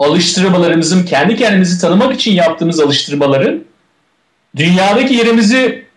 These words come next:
saptamadan önce bununla ilgili denemeler yapmamız, bununla ilgili konuşmalar yapıp aksiyonlarda bulunmamız çok normaldir. Bunun sayesinde daha sevilen, daha topluma yararlı insanlar ol-, olacağız.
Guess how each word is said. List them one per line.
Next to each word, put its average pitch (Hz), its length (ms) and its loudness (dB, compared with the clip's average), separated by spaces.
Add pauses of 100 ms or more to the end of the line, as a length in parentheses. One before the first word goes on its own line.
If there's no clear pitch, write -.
(220)
saptamadan 262 680 0
önce 220 320 2
bununla 226 200 2
ilgili 202 260 0
denemeler 185 460 2
yapmamız, 190 640 -2
bununla 196 260 2
ilgili 233 480 0 (220)
konuşmalar 214 580 2
yapıp 220 420 -2
aksiyonlarda 226 720 0
bulunmamız 214 480 2
çok 247 220 2
normaldir. 190 680 0 (420)
Bunun 196 260 2
sayesinde 214 640 2 (220)
daha 196 220 2
sevilen, 208 720 -2 (220)
daha 170 240 2
topluma 208 360 0
yararlı 180 400 2
insanlar 165 420 0
ol-, 139 160 0
olacağız. 160 560 0